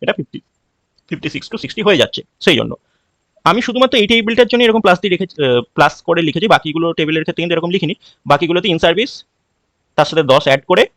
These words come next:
আর ফ্রেশার, তো একসাথেই বানানো হয়েছে, আলাদা করে আমি ভাবে করিনি আর কি। তো যেমন এখানে ফর্টি সিক্স থেকে ফর্টি নাইনের মধ্যে দেখতে পাবে বাইশ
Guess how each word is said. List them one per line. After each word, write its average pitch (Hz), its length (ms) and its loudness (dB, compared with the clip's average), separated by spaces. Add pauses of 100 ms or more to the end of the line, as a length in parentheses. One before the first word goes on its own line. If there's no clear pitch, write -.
(140)
আর - 140 -4
ফ্রেশার, 120 280 -2 (380)
তো 131 300 2
একসাথেই 233 440 -4
বানানো 113 240 0
হয়েছে, - 220 -18 (100)
আলাদা 127 200 -2
করে 131 120 -2
আমি 131 100 -4
ভাবে 135 120 -16
করিনি - 280 -10
আর - 80 -20
কি। - 80 -20 (460)
তো 180 160 4
যেমন 180 220 4
এখানে 190 200 0
ফর্টি 185 200 0
সিক্স - 180 -10
থেকে 185 160 -4
ফর্টি 180 160 0
নাইনের 170 260 0
মধ্যে 175 200 0
দেখতে 175 200 -4
পাবে 175 160 2 (800)
বাইশ 139 260 2